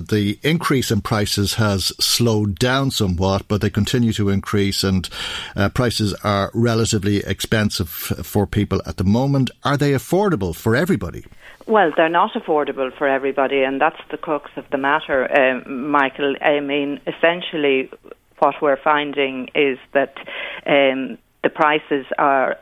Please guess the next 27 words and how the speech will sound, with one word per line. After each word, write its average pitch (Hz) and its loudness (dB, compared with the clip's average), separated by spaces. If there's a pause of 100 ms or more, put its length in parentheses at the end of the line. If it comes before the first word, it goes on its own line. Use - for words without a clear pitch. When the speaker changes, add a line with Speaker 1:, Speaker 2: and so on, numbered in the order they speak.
Speaker 2:
only 156 2
affordable 131 -2 (140)
for 139 2
those 139 2 (120)
on 139 -2
a, 131 0 (380)
a 139 0
double 143 2
income 135 -2
salary, 135 0
and, 135 -4 (220)
you 170 0
know, 135 2
again, 139 -2 (340)
the, 139 0
it's - -6
pushing 165 -2
it 131 -4
further 143 2
and 135 -6
further 135 -2
out 151 2 (320)
to 139 -4 (200)
be 147 4
able 135 2 (120)
to, 131 0
uh, 143 0